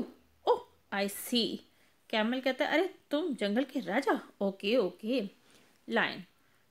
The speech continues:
फ्राउनिंग, फ्राउनिंग मतलब गुस्से में, जैसे हम आंखें चढ़ा, आईब्रोज चढ़ा के बोलते हैं, that's called frowning, गुस्से में, ठीक है। "You call yourself the ship of the desert?" तुम अपने आप को रेगिस्तान का जहाज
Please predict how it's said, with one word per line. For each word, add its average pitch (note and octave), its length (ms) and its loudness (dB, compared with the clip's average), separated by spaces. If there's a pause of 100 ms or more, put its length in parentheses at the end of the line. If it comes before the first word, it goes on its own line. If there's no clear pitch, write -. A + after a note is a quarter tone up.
(100)
फ्राउनिंग, G3+ 500 4
फ्राउनिंग G3+ 540 -2
मतलब D4 320 2
गुस्से G3+ 400 -2
में, E3 160 -10 (440)
जैसे F3+ 200 -10
हम - 140 -10
आंखें D#3 260 -6
चढ़ा, F3+ 580 -6
आईब्रोज G3 360 0
चढ़ा F#3 260 -4
के A3 120 -8
बोलते F#3+ 300 -4
हैं, D4+ 80 -2
that's A#3+ 200 -4
called B3 220 -6
frowning, F3+ 340 -4
गुस्से F#3 300 -8
में, D#3 120 -10
ठीक A3+ 120 -8
है। G3 100 -6 (1080)
"You E4+ 200 6 (180)
call D4+ 240 6
yourself D#4 480 2
the E4 100 0
ship C#4 380 0
of C#4+ 100 -2
the G#3 100 -2
desert?" B3+ 440 4 (420)
तुम D4 100 -2
अपने C#4+ 220 0
आप C4+ 240 0
को G#4 360 -2
रेगिस्तान B3 420 -4
का D#4+ 140 2
जहाज A#3 460 -2